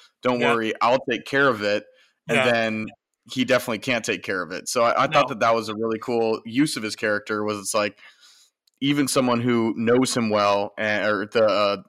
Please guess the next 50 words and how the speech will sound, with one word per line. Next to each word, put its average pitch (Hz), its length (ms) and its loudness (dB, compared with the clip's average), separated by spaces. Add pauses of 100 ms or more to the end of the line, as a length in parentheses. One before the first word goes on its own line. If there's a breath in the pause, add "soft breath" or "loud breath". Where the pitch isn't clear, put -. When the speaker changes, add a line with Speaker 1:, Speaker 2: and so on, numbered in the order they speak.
(120)
Speaker 1:
Javier 113 340 0
Bar-, 104 340 0
Bardem's 107 400 -2
character 104 420 -4
well, 104 500 0 (480 loud breath)
Speaker 2:
Yep. 147 260 0 (200)
Speaker 1:
they're 113 300 0
de-, 131 220 2
they, 131 180 0
they 127 180 0
still 160 200 0
don't 131 120 2
really 107 160 -4
stand 101 240 -8
a - 20 -14
chance. - 420 -14 (640)
Speaker 2:
Yep, 170 180 -8 (160)
exactly. 113 380 -8 (160)
And 170 180 0
you 190 80 4
know 202 60 4
what? 202 180 4
That 165 160 4
reaction 156 380 2
to 139 40 -4
Woody 139 220 -6
Harrelson 131 460 -6 (100)
is 117 220 -12
true 131 280 -10
of 113 140 -14
him 120 160 -6
of 107 140 -8
almost 110 280 -6
any 120 160 -4
movie. 110 300 -12 (540 loud breath)
<laughs> - 500 0
Like, 170 220 -8
when 151 160 -8
he, 175 80 -2
like, 135 180 -4
pops 135 280 -4
up 131 140 -2
and 135 140 -6
you're 151 100 -10
like, 156 140 -8
"What?" 170 300 -2 (180)
Speaker 1:
Holy 180 400 4
shit, - 360 -4
Woody 165 180 -2
Harrelson. 160 460 -4